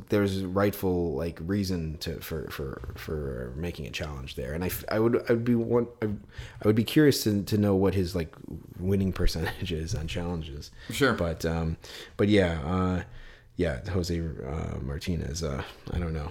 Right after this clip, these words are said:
Speaker 1: He's, <laughs> he's, uh, he's just trying to make sure that they get it right in his favor, I guess.
Speaker 2: Right.
Speaker 1: Um,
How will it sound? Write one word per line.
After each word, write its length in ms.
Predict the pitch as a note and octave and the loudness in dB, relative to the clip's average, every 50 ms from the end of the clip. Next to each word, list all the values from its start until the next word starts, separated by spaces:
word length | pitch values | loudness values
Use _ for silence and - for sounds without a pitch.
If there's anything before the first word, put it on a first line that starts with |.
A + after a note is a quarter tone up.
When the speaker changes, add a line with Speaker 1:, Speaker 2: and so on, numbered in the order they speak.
| - - - | -10 -12 -6
Speaker 1:
He's, 340 | - E2 C3 B2 - - - | -4 -2 -2 -2 -2 -4 -8
<laughs> 100 | - - | -8 -8
he's, 240 | F#2+ F2+ F2 - | -6 -6 -4 -4
uh, 160 | F2 D#2 D2+ E2+ - - - - - | -4 -4 -4 -6 -8 -8 -10 -10 -6
he's 240 | - G2 F#2 F2+ F2 | -4 -2 -2 -2 -2
just 240 | F2+ F2 E2 - | -4 -4 -4 -2
trying 220 | - E2+ E2+ E2+ E2 | -2 -2 0 0 0
to 200 | E2+ D#2+ D#2+ E2 - - - - - - _ _ - | -2 -2 -4 -4 -8 -12 -20 -20 -20 -20 _ _ -4
make 180 | - F2+ F2 E2 | -2 -2 0 0
sure 200 | - - E2 D#2 | 0 0 -2 -2
that 100 | D2+ D#2 | -2 -4
they 80 | D#2+ | -4
get 180 | D#2+ E2 E2 D#2 | -2 -2 -2 -2
it 80 | D#2 | -2
right 300 | D2 D2 D2+ C#2 - - - - | -4 -4 -4 -6 -8 -10 -10 -8
in 140 | - E2 E2+ | -6 -6 -6
his 180 | D#2+ D2 - | -6 -6 -8
favor, 340 | - D#2 D2+ D2+ - - G1+ | -8 -6 -6 -6 -8 -8 -10
I 60 | G1+ | -10
guess. 320 | G1+ - - - - - - - | -10 -10 -10 -10 -10 -10 -8 -4
Speaker 2:
Right. 340 | A2+ A2+ G#2+ - A2 - - - - - - - - _ _ _ _ - - - - - | -4 -2 0 0 0 -2 -4 -6 -12 -20 -20 -20 -20 _ _ _ _ -8 -8 -8 -6 0
Speaker 1:
Um, 560 | - A#2 A#2+ A#2 A#2 A#2 A#2+ A#2+ A#2 A2+ A2+ | 4 6 8 8 8 8 8 6 4 4 2